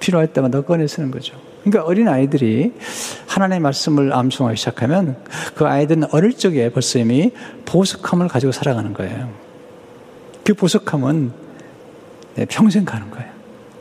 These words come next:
그러니까 어린 아이일 때 성경을 암송하는 그런 부모님은 정말 지혜로운 부모인 거예요. 왜냐하면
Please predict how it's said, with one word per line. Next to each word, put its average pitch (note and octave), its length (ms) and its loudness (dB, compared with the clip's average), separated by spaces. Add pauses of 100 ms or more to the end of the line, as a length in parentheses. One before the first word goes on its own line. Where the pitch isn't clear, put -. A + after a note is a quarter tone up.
(840)
그러니까 - 240 0
어린 A#3 280 4
아이일 D#3+ 260 -4
때 C#3+ 340 0 (280)
성경을 A#3+ 460 2
암송하는 E3 760 0 (920)
그런 C#3 540 2 (220)
부모님은 C3+ 640 2 (340)
정말 F#3+ 280 0 (140)
지혜로운 A#3+ 600 4
부모인 D#3+ 380 4
거예요. G#2+ 380 -2
왜냐하면 E3+ 520 0